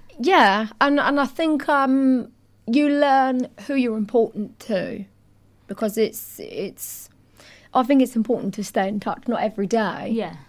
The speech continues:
Speaker 1: But I kind of question people's motives when,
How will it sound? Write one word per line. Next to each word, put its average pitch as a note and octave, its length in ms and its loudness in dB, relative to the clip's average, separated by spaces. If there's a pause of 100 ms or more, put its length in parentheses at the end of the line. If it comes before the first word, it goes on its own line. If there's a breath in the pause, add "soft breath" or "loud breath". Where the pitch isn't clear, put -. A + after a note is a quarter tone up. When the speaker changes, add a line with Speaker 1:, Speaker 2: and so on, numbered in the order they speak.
Speaker 1:
But A3+ 240 4
I A3+ 180 0
kind A3+ 320 2
of G3 140 -2
question F3+ 800 -2 (1160 soft breath)
people's G#3 440 -2
motives F#3+ 680 -2
when, F3 1000 -8